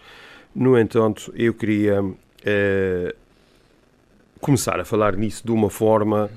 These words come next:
eh, sem, sem querer ser, eh, polémico, nem, eh, nem estar aqui, ehm, a atacar, eh, o governo, eh, mas a verdade é que eu não posso deixar de dizer isso.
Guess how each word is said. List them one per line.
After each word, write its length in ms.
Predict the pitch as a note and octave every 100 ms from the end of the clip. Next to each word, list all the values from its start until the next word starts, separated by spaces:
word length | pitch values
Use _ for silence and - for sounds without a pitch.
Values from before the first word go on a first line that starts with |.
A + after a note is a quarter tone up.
| - - - _
eh, 140 | - -
sem, 260 | - F3
sem 200 | - D#3
querer 460 | - A#2+ G#2 G#2+ G2+
ser, 260 | - G#2+ G2+
eh, 640 | G2+ F#2+ F#2 F2 D#2+ F2+ -
polémico, 800 | A2 A2+ B2 B2 A2+ G#2+ - -
nem, 460 | G#2 G#2 G2 G2 G2
eh, 340 | G2 G2 F#2+ F#2 F#2
nem 640 | G2 A#2 A2 G#2 G#2 G#2
estar 380 | G2 - A2+ G2+
aqui, 340 | G#2 - G2 - _ - - - -
ehm, 1000 | G#2+ G#2 G2 F#2+ F#2+ F2 E2+ D#2+ D2+ - - - - - - -
a 120 | A2
atacar, 520 | G#2+ A2 - G#2 E2+ - - -
eh, 240 | F#2+ F2+
o 120 | G2 B2
governo, 520 | F#2 G#2+ G2+ G2+ A2 _ - - _ -
eh, 180 | - -
mas 220 | D3+ A2+
a 40 |
verdade 380 | G2 G2+ A2 G2+
é 40 | G2+
que 80 |
eu 40 | G#2+
não 120 | F#2+
posso 240 | G#2+ G#2
deixar 300 | G2 - G2+
de 60 | F#2
dizer 320 | F#2 D#2+ E2 -
isso. 180 | -